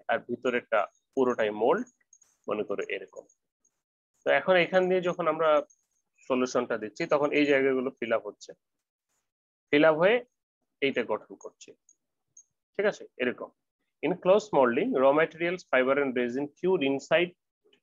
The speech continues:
a two-sided mold or within a vacuum bag. And close molding processes are usually automated and require equipment so that they are manually used in a large plants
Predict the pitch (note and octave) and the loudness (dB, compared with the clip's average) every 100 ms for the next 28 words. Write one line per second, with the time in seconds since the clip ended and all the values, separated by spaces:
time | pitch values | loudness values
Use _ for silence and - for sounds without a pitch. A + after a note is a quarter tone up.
0 | _ - _ _ - A2+ A#2+ - F#3 G3+ | _ -20 _ _ -6 -4 -4 -4 -6 -2
1 | C#3+ B2 A#2+ B2 - A2 A2 G#2+ - - | 2 2 2 -2 2 2 2 -2 -16 -4
2 | A2 G#2 A2+ B2 A#2+ A2+ G#2 A2+ - B2+ | -2 -2 -2 -4 -2 -2 -2 -6 -2 2
3 | A2+ G#2+ G2+ G2+ - _ _ _ _ _ | 2 0 -2 -2 -2 _ _ _ _ _
4 | _ _ _ _ _ - A#2+ B2 F3 G3 | _ _ _ _ _ -6 -6 -2 0 0
5 | - F3+ F#3 F#3+ F#3 E3+ - E3 D#3 C3+ | 0 -2 0 0 -2 -6 -6 -6 -2 -2
6 | C3 A#2+ A#2 A#2 A2 G#2+ - A2 C#3 C#3 | -2 -6 -2 0 0 0 -2 -2 0 -2
7 | C#3+ C#3 A#2+ G#2+ G#2+ - G#2+ G2+ G2 _ | -2 -4 -4 -8 -10 -6 -4 -4 -8 _
8 | _ _ _ _ A2+ - B2+ C3 C#3 C#3+ | _ _ _ _ -12 -4 -4 2 0 0
9 | - A2+ A2 - G2+ G2+ G#2 A2+ A#2 A#2+ | -6 -4 -4 0 -2 0 -2 0 0 0
10 | C#3 D3+ _ _ G#2+ A2+ - G#2+ G#2 A2+ | -2 -8 _ _ -10 -10 -10 -12 -6 2
11 | B2+ - - - A2 G#2+ - | 2 0 -10 0 2 0 -6